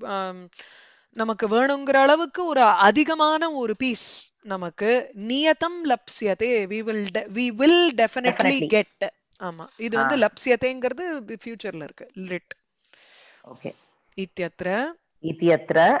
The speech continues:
Speaker 2: நாஸ்தி
Speaker 1: அப்படிங்கிற
Speaker 2: லேஷः
Speaker 1: விஷயத்துல
Speaker 2: அபி. கொஞ்சம் கூட டவுட் இல்ல.
Speaker 1: கொஞ்சம் கூட டவுட் இல்ல. விவாதஹனா டிஸ்கஷன் இல்ல. அங்க ஒரு
Speaker 2: ஓகே.
Speaker 1: துளி கூட ஒரு டிஸ்கஷன்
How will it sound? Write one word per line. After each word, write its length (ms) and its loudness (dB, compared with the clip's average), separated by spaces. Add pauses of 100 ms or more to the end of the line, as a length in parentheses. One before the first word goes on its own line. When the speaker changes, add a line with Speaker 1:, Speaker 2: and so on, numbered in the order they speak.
Speaker 2:
நாஸ்தி 840 2 (1000)
Speaker 1:
அப்படிங்கிற 440 2
Speaker 2:
லேஷः 140 8
Speaker 1:
விஷயத்துல 440 6
Speaker 2:
அபி. 400 4 (640)
கொஞ்சம் 300 2
கூட 160 4
டவுட் 240 4
இல்ல. 400 -2 (220)
Speaker 1:
கொஞ்சம் 340 -12
கூட 280 -8
டவுட் 320 -10
இல்ல. 100 -16
விவாதஹனா 920 2
டிஸ்கஷன் 440 -6
இல்ல. 220 -8 (220)
அங்க 300 -16
ஒரு 320 -10
Speaker 2:
ஓகே. 100 0
Speaker 1:
துளி 240 -6
கூட 260 -8
ஒரு 160 -8
டிஸ்கஷன் 480 -10